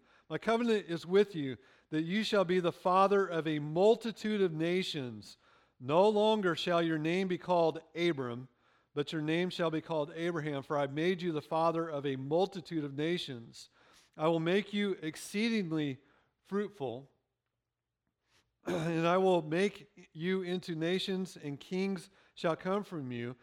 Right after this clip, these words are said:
and I will establish my covenant between me and you and your offspring after you throughout their generations for an everlasting covenant to God,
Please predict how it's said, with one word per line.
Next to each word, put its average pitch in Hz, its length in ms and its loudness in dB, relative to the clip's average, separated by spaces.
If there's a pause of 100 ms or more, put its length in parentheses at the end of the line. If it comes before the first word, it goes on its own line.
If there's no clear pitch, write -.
(280)
and 151 180 -4
I 160 240 6
will 180 220 6
establish 202 640 4
my 214 140 0
covenant 165 540 -2 (260)
between 165 460 -2
me 180 260 2
and 208 100 0
you 139 400 -2 (380)
and 156 240 0
your 185 400 6
offspring 156 800 0 (400)
after 175 460 4
you 127 220 -4
throughout 160 420 0
their 185 180 4
generations 156 800 -2
for 165 160 -4
an 151 120 -6 (100)
everlasting 180 800 2
covenant 156 520 -2 (360)
to 147 320 -2
God, 185 560 4